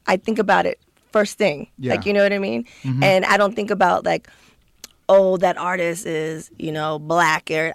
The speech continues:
Speaker 1: I just think oldies, I think of lowriders, cholos,
Speaker 2: Right.
Speaker 1: cholas,
Speaker 2: Yeah.
Speaker 1: Dancing Close,
Speaker 2: Mm-hmm.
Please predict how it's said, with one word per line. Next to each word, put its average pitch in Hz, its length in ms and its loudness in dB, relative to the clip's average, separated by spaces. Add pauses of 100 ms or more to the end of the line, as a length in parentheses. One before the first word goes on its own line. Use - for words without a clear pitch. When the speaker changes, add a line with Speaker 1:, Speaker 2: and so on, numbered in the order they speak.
Speaker 1:
I 170 60 0
just 208 200 0
think 190 240 -6 (520)
oldies, 175 520 -4 (400)
I - 20 -10
think 160 220 -14
of 160 80 -10
lowriders, 151 720 -6 (340)
cholos, 151 680 -4 (220)
Speaker 2:
Right. 117 120 -6
Speaker 1:
cholas, 151 640 -4 (180)
Speaker 2:
Yeah. 113 160 -12
Speaker 1:
Dancing 160 340 -6
Close, 143 520 -4 (140)
Speaker 2:
Mm-hmm. 110 340 -6